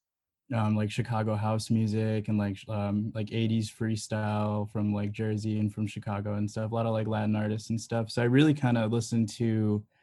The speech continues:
like, house music or R and B and, like, rap until I was, like, I don't know, in, like,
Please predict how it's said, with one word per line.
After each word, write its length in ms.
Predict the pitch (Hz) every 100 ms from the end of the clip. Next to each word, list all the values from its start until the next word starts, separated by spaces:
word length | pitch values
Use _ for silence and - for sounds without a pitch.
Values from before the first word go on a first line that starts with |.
| _ _ - - _ _
like, 260 | 113 107 104
house 360 | - 113 123
music 460 | 135 131 127 131 127
or 100 | 101
R 200 | - 107
and 120 | 107
B 260 | 104 104 98
and, 120 | 104
like, 160 | 101 101
rap 360 | 104 95 87 - _ -
until 420 | 113 107 - 120
I 140 | 113
was, 280 | 110 107 101
like, 500 | 110 104 101 101 92 _ _ _ _ _ _ 113
I 80 | 113
don't 160 | 110
know, 260 | 110 107 107
in, 260 | 107 107
like, 240 | 101 98